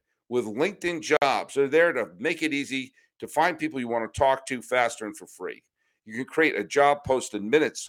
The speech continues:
on LinkedIn Jobs to reach your network and beyond to the world's largest professional network of over eight hundred ten million people.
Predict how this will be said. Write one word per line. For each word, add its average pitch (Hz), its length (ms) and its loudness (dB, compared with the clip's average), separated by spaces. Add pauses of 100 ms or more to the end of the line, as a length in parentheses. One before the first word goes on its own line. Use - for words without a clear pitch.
(120)
on 95 140 -10
LinkedIn 113 320 -8
Jobs 120 440 0 (320)
to - 80 -12
reach 117 200 -6
your 104 100 -6
network 139 500 2
and 165 200 0
beyond 123 380 2
to 107 80 -10
the 98 80 -4
world's 104 360 -4
largest 120 500 -2
professional 117 400 -2
network 101 320 -4 (340)
of 85 100 -4
over 113 220 2
eight 123 180 2
hundred 123 340 -4
ten 107 240 -2
million 98 260 -4
people. - 480 -8